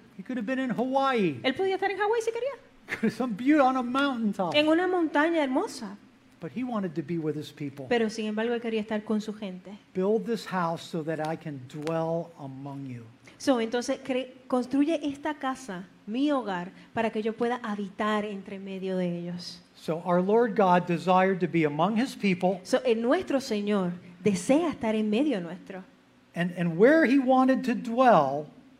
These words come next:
Speaker 2: Y donde él quiere habitar
Speaker 1: was to be built entirely of offerings
Speaker 2: eh, fue construido totalmente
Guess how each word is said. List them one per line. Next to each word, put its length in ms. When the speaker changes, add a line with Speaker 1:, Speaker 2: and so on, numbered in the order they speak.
Speaker 2:
Y 100
donde 220
él 100
quiere 200
habitar 440
Speaker 1:
was 180
to 120
be 120
built 360
entirely 680
of 120
offerings 720
Speaker 2:
eh, 180
fue 240
construido 560
totalmente 840